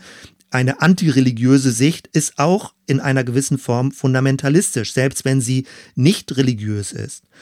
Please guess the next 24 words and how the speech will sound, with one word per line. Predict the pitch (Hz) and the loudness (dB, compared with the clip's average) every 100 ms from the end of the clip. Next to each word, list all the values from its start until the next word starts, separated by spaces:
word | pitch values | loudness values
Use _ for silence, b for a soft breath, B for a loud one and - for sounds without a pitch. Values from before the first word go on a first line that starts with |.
| B B - | B B 0
Und | 139 | 0
sie | 135 | 0
kann | 156 147 | 0 2
aber | 139 | 2
genauso | 135 135 151 139 | 4 4 4 2
radikal | 127 139 143 139 143 | 0 0 -2 -2 -2
vertreten | 143 139 165 180 143 - | -4 -4 -4 -2 -4 -6
werden. | 101 98 - - B B B B | -8 -10 -14 -16 B B B B
Wenn | 131 165 202 233 - | 2 4 4 2 0
es | 165 - - | 0 0 -4
extrem | 143 - - - 180 226 165 127 - _ _ | -6 -6 -4 2 6 8 8 4 -4 _ _
und | 139 135 | -2 0
radikal | 147 147 147 160 | 0 0 0 0
vertreten | 165 139 139 143 175 | 0 -2 -2 0 0
wird, | 156 175 156 | 0 0 0
dann | 139 | 0
stehen | - 139 147 147 | 0 0 2 2
sich | 143 - | 0 -2
die | 135 | -2
religiösen | 123 120 120 135 147 151 | -2 0 2 4 4 2
und | - 123 | 0 -4
die | |
säkularen | 113 135 127 120 120 123 | -4 -4 -2 0 0 -2
Fundamentalismen | 120 123 113 113 110 117 117 - 120 | -2 -4 -2 -4 -4 -4 -4 -2 -2